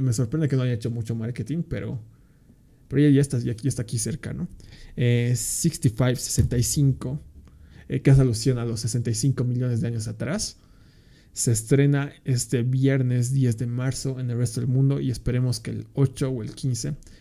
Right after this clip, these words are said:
aquí en Bolivia. Aunque no está confirmado aún, ¿no? Vamos al siguiente estreno o recomendación de marzo. Y por supuesto, los Oscar, que también viene con un anuncio, ¿no? Eh, los premios Oscar, los Academy Awards, se estrenan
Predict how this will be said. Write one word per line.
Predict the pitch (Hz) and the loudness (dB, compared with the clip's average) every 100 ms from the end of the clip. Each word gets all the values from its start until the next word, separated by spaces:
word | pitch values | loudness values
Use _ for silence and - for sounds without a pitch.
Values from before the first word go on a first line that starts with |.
| - | -12
aquí | 139 123 | -8 -4
en | 113 | -4
Bolivia. | 107 107 117 - - - - _ _ - _ - - - | -4 -6 -8 -14 -20 -20 -20 _ _ -20 _ -20 -20 -8
Aunque | 135 123 | -2 0
no | |
está | 123 120 | 0 -2
confirmado | 107 127 123 123 | -2 0 -2 -4
aún, | - - | -6 -8
¿no? | 156 - - _ _ _ _ _ _ _ | -8 -10 -18 _ _ _ _ _ _ _
Vamos | - 135 139 | 2 2 4
al | 123 | 2
siguiente | 110 131 131 127 - 156 | 0 -2 -2 -2 -4 -6
estreno | - - 135 127 127 | -4 0 0 0 0
o | |
recomendación | 120 117 113 120 113 117 131 120 | -2 -2 -4 -6 -8 -8 -8 -8
de | |
marzo. | 120 113 123 135 135 - _ _ _ _ _ _ - - _ - - - | -8 -8 -6 -6 -10 -12 _ _ _ _ _ _ -20 -20 _ -20 -18 0
Y | 170 175 | 4 4
por | - 120 | 4 0
supuesto, | 110 117 110 - - - | 0 -4 -4 -8 -14 -10
los | - 117 110 | -6 -6 -6
Oscar, | 131 - - 151 107 - _ _ | -6 -6 -10 -10 -12 -18 _ _
que | - | -4
también | 123 127 131 | 0 2 4
viene | 123 | 2
con | 127 123 | 0 -4
un | |
anuncio, | 120 120 110 123 | -4 -4 -4 -4
¿no? | 143 - - - - - - | -6 -6 -14 -20 -20 -12 0
Eh, | 127 127 131 | 4 6 6
los | - | 6
premios | 165 165 147 - | 6 6 6 4
Oscar, | 156 - 160 170 165 | 4 4 4 2 0
los | 135 117 | -2 0
Academy | 110 139 139 | 4 6 6
Awards, | 120 127 143 - | 6 4 2 0
se | |
estrenan | 113 139 135 131 | -2 2 2 2